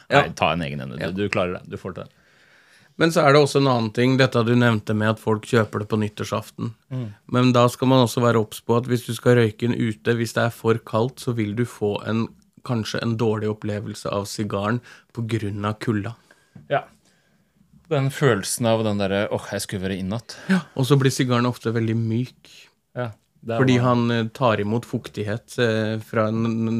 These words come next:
Speaker 1: når du patter på den, for å si det sånn, da.
Speaker 2: Mm. Em, bare for å si det om det, nå datt jo aska mi i tå. Det jeg gjør i hvert fall, er at jeg blæs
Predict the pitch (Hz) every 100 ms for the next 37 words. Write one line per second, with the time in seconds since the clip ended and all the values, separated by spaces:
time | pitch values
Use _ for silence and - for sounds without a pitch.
0 | 110 110 117 - 110 - 110 120 120 123
1 | 120 120 117 123 135 123 - _ 131 110
2 | 87 _ _ _ _ _ _ _ _ _
3 | _ 131 127 131 135 135 131 139 123 123
4 | 127 131 127 123 127 - 127 127 117 -
5 | 113 104 95 - 120 139 _ _ _ _
6 | _ _ _ _ _ - 98 101 101 107
7 | - 101 101 92 90 104 107 123 139 -
8 | _ 113 101 117 104 98 87 87 - -